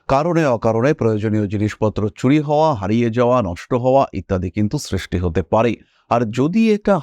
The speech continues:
হয়, সেই ক্ষেত্রে আপনি কিন্তু ভালো রকম সমস্যার মধ্যে পড়তে চলেছেন। খাদ্যের উপর কিছুটা নিয়ন্ত্রণ রাখতে হবে। নিজের বুদ্ধির উপরে ভরসা রাখতে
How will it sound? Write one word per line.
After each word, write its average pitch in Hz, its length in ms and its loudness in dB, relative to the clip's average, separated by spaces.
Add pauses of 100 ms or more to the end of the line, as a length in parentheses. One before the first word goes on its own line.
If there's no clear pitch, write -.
হয়, 120 280 2 (320)
সেই 151 220 4
ক্ষেত্রে 98 300 0
আপনি 90 280 -4
কিন্তু 107 320 0
ভালো 92 260 -2
রকম 87 300 -4
সমস্যার 87 520 -2
মধ্যে 90 360 -2
পড়তে 87 400 -4
চলেছেন। 85 580 0 (320)
খাদ্যের 113 400 2
উপর 104 220 -2
কিছুটা 95 340 -2
নিয়ন্ত্রণ 95 560 0
রাখতে 90 340 -4
হবে। 95 280 0 (380)
নিজের 180 340 4
বুদ্ধির 123 480 -2
উপরে 160 280 0
ভরসা 95 500 -4
রাখতে 80 340 -6